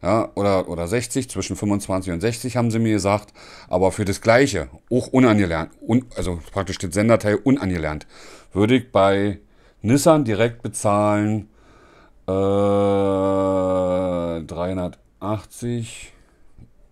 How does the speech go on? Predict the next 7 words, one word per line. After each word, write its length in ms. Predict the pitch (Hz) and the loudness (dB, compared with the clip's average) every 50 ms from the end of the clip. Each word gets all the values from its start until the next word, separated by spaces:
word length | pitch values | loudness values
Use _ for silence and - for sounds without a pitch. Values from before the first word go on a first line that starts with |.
| _ - | _ -14
neunzig, 720 | - 92 92 95 98 104 101 - 107 104 104 95 - - - | -10 -6 -4 -4 -4 -4 -6 -6 -8 -8 -8 -8 -12 -16 -18
vierhundert, 580 | - - 87 95 98 98 101 101 98 98 92 | -14 -8 -6 -4 -2 -2 -2 -2 -2 -4 -6
vierhundertzehn, 500 | - - 87 90 90 85 - - 95 95 | -8 -8 -8 -8 -8 -8 -8 -8 -8 -8
vierhundertzwanzig, 500 | 95 - 87 87 90 - 92 92 95 92 | -8 -8 -10 -10 -10 -10 -10 -10 -10 -10
vierhundertdreißig, 520 | - 85 82 82 - - 76 76 78 80 - | -10 -8 -10 -8 -8 -6 -8 -8 -8 -10 -12
vierhundertvierzig 1600 | 80 76 78 - 73 73 80 82 - - - - - - - 110 113 117 110 - - 113 107 104 95 - - 85 - 87 76 - | -12 -12 -10 -10 -12 -12 -12 -14 -16 -18 -20 -20 -18 -10 -4 0 2 2 2 2 2 2 2 2 0 -2 -6 -10 -10 -10 -12 -12
Euro. 260 | - 71 69 69 - | -12 -12 -12 -14 -16